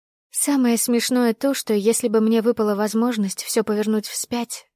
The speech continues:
я бы все повторила точно так же. Абсолютно все, до единого момента, до каждого мимолетного касания. Я никому ни за что не отдам ни секунды, проведенной с ним.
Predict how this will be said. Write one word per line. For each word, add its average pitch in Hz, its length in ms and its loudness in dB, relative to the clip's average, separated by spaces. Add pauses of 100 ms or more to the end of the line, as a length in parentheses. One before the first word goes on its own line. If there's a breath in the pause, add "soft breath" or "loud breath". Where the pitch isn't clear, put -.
(160)
я 254 260 -2
бы 233 120 2
все 233 200 0
повторила 233 540 0
точно 220 380 -2
так 208 220 -4
же. 180 160 -8 (600)
Абсолютно 269 640 0
все, 196 300 -4 (220)
до 220 140 2
единого 220 440 2
момента, 208 560 -2 (460)
до 240 200 2
каждого 214 420 0
мимолетного 214 600 2
касания. 180 640 -6 (480)
Я 226 220 2
никому 226 380 2
ни 214 120 2
за 208 160 -2
что 214 220 -2
не 202 120 2
отдам 202 360 0
ни 208 80 2
секунды, 214 440 0
проведенной 185 560 -4
с - 120 -8
ним. 190 220 -4